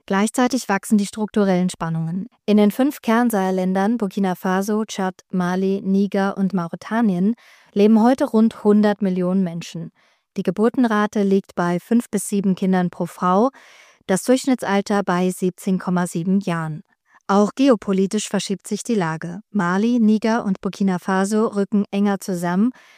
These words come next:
und bauen eine gemeinsame Militärallianz auf. Sie wenden sich zunehmend vom Westen ab und öffnen sich neuen Partnern. Was bedeutet diese neue Allianz für die Sicherheit im Sahel?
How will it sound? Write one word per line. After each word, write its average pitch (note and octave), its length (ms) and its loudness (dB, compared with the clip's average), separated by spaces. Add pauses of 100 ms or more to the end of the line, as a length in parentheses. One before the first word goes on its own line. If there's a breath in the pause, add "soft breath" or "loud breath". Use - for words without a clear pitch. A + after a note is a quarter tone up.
(280 soft breath)
und A3 160 2
bauen A#3 320 2
eine G#3 220 2
gemeinsame A3 580 4
Militärallianz F3 920 -2
auf. F3 400 -10 (100)
Sie F#3+ 220 -2
wenden G#3+ 260 0
sich G#3 220 -4
zunehmend B3 500 2
vom G3+ 220 -2
Westen F#3+ 360 -4
ab G3 200 -6 (520 soft breath)
und G#3+ 160 2
öffnen G3+ 360 2
sich G3+ 320 -2
neuen F#3 380 2
Partnern. E3+ 580 -8 (640)
Was G#3+ 160 0
bedeutet A#3 560 2
diese F#3 200 0
neue F3+ 320 2
Allianz F3+ 480 0
für G#3+ 120 -2
die G3 100 2
Sicherheit F#3 480 -2
im F3+ 100 -2
Sahel? F3 520 -2